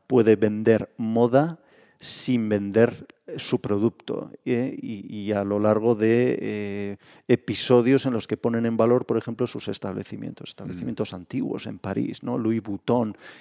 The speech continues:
Speaker 1: Nike, eh, me parece que hay grandes clásicos como, bueno, eh, el de General Ele-, Electric, ¿no?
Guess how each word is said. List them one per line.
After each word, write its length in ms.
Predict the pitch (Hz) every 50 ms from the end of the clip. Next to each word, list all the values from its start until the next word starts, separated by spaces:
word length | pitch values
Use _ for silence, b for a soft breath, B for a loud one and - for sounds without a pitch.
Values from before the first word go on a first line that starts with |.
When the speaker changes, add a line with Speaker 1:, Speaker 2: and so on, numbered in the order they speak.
| B B
Speaker 1:
Nike, 640 | - 107 107 107 113 117 120 117 117 113 104 - - B B B B B B B B -
eh, 460 | 196 135 107 - - - - 110 107
me 380 | - - - - - - - -
parece 340 | - 104 104 - - 113 -
que 240 | - 117 110 104 B B B B B B
hay 260 | - 117 113 101 95 98
grandes 380 | 101 113 110 110 107 101 - -
clásicos 540 | - 107 104 80 98 107 - 113 98 -
como, 240 | - 98 92 101 92
bueno, 180 | 92 95 92 - _ _ _
eh, 300 | - - - - - -
el 80 | - 101
de 140 | 92 101 95
General 320 | 90 107 101 101 101 104
Ele-, 180 | 104 101 101 - - -
Electric, 600 | - 120 104 107 113 - _ - - 98 - -
¿no? 240 | - 117 127 - -